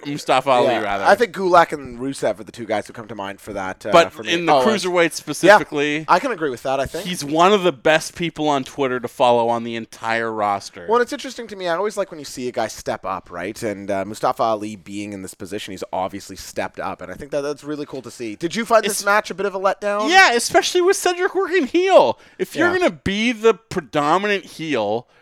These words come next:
Speaker 1: for the entire match, fucking lose.
Speaker 2: Yeah, I, uh, I, I have to agree, and I feel like this was a match you probably could see on most weeks of two oh five Live, you know what I mean?
Speaker 1: I don't disagree
Speaker 2: So,
Speaker 1: at all.
Speaker 2: let's jump over to the men's battle.
Speaker 1: And this was one, like, look,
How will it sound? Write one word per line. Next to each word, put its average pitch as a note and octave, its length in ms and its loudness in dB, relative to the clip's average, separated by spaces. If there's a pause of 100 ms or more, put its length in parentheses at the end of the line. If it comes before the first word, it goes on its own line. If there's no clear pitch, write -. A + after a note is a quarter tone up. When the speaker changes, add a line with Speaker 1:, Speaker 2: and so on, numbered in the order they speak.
Speaker 1:
for - 160 -8
the D3 140 -4
entire C#3+ 420 -2
match, C3 720 -2 (540)
fucking G4+ 640 0 (180)
lose. D4+ 680 8
Speaker 2:
Yeah, A#2 240 2 (140)
I, B2+ 300 4
uh, C3 100 6
I, B2 240 2 (180)
I - 40 6
have A#3+ 100 2
to C4+ 80 -8
agree, A#3 140 -6
and B3 80 -2
I G#3+ 40 -2
feel C4 180 -8
like C4 120 -6
this A#3+ 140 -10
was A3 100 -14
a G#3+ 40 -12
match F#3+ 260 -2
you F3+ 60 -16
probably F3 260 -2
could D#3 120 -14
see E3 120 -8
on D3+ 120 -4
most C3 260 -4
weeks C3 260 -8
of A#2 100 -10
two B2 180 0
oh A2+ 60 4
five G2 300 0
Live, E2+ 440 -6
you E2 80 -16
know E2 120 -16
what F2+ 100 -12
I F2 60 -12
mean? F2+ 280 -20
Speaker 1:
I A#2 120 -4
don't B2 420 -4
disagree G2+ 760 -12
Speaker 2:
So, F2+ 360 -12
Speaker 1:
at G#2 220 0
all. A2 340 2
Speaker 2:
let's E3+ 220 4
jump A#3+ 120 2
over G#3 160 2
to F#3+ 60 -6
the E3 80 -8
men's C#3 280 -4
battle. E3 200 2
Speaker 1:
And G3+ 60 2
this - 140 -2
was F4+ 140 0
one, C4+ 320 0
like, D#3 260 0
look, B3+ 300 0